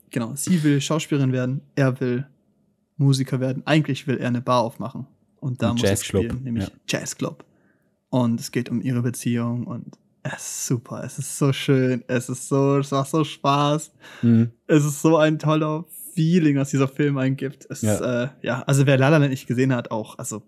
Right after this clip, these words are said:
Speaker 2: Auch wie der
Speaker 1: Lost.
Speaker 2: visuell inszeniert ist, finde ich auch super.
Speaker 1: Es ist
Speaker 2: Also
Speaker 1: geil.
Speaker 2: so diese Einlagen,
Speaker 1: Ja,
Speaker 2: das macht
Speaker 1: anamorph
Speaker 2: echt Spaß.
Speaker 1: gefilmt, sieht richtig schön aus, Leute.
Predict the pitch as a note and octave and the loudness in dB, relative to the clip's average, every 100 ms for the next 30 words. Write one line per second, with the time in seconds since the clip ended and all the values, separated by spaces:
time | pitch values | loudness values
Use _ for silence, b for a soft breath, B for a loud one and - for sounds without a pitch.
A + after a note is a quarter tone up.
0 | - G2 G#2 G#2+ G2+ G2+ G#2 G#2+ A2 G#2+ | -6 -2 2 4 4 4 4 4 2 0
1 | G#2 G#2 G#2 F#2+ - G2 F#2 - G#2 G2+ | 2 2 2 -2 -4 -2 -2 -6 -10 -8
2 | G2 A2+ G2 F#2+ F#2+ F#2+ F#2 F#2+ F#2+ G2 | -8 -6 -6 -4 -2 -2 -4 -4 -4 -4
3 | G2 B2 B2+ C3 C3+ - C3 - B2+ B2+ | -2 -2 0 4 4 4 -2 0 0 0
4 | C#3 - D#3+ C3+ - - - - D3 - | -4 -8 -10 -12 -14 -10 -8 -8 -8 -10
5 | - - C#3 C#3 | -12 -14 -12 -12